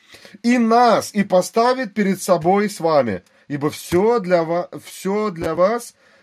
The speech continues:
дабы обилие благодати, тем больше во многих произвело благодарность во славу Божию.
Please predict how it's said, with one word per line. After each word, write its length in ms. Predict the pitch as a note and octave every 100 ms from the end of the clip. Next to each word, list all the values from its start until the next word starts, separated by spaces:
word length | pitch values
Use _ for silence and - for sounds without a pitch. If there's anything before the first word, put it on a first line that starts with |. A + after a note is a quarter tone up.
| _
дабы 400 | A2+ D#3+ F3 D#3+
обилие 640 | C#3+ C#3+ C3+ D#3+ D#3 C#3+
благодати, 580 | A#2+ A#2+ A#2+ C3 F#3+ G3
тем 220 | - C3+
больше 300 | C#3 E3+ -
во 100 | B2+
многих 320 | C3+ E3 D3+
произвело 420 | - B2+ A#2+ C3 C#3+
благодарность 560 | B2 A2+ A#2+ C3+ B2+
во 120 | G#2+
славу 400 | A2 D#3 G3 G#3+
Божию. 520 | F3+ C#3 B2+ F#2+ E2+